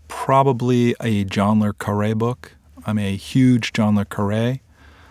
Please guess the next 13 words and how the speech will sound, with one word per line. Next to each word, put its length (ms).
fan, 640
and 520
he 320
is 320
an 80
amazing 840
reader, 420
incredible 520
mimic, 500
can 160
do 180
any 180
accent. 560